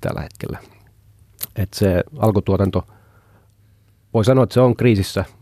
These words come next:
Suomessa, että, ö, johtuen monista tekijöistä, mutta tää alkutuotannon kannattavuus ja, ja sitten tämmönen tasapainottelu tukijärjestelmän,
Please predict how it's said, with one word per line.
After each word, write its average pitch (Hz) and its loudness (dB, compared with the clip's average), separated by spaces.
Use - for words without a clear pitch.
Suomessa, 95 -6
että, 92 -10
ö, 95 -6
johtuen 107 0
monista 117 2
tekijöistä, 104 0
mutta 95 -4
tää 95 0
alkutuotannon 98 -2
kannattavuus 104 0
ja, 98 0
ja 95 0
sitten 98 -6
tämmönen 98 -4
tasapainottelu 107 0
tukijärjestelmän, 104 0